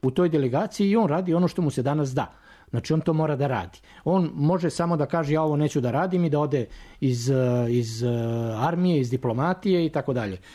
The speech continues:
Prema tome, znači, ja sam isključivo pravio tu obaveštajnu mrežu od takvih ljudi. Ja nisam gubio vreme sa nekima s kojima bi, bi ja, e,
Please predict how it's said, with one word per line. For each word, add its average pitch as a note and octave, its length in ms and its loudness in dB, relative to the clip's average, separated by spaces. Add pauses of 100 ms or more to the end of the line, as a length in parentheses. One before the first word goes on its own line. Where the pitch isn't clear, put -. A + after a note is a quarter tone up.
(100)
Prema B2+ 180 0
tome, G#3 240 2
znači, F3+ 360 0 (200)
ja E3+ 140 2
sam F3 300 -2 (140)
isključivo A#3+ 920 0 (580)
pravio F#3 640 0 (640)
tu F#3+ 440 2
obaveštajnu E3+ 580 0
mrežu D#3+ 380 0
od C#3 120 -2
takvih D#3+ 380 -4
ljudi. A2 280 -2
Ja D#3 100 2
nisam G#3 300 -2
gubio G#3 300 2
vreme F3 400 2 (220)
sa - 160 -4
nekima F3+ 440 2
s - 60 -14
kojima E3+ 340 0
bi, D#3+ 220 -8
bi D3+ 180 0
ja, E3+ 340 0 (300)
e, - 60 -6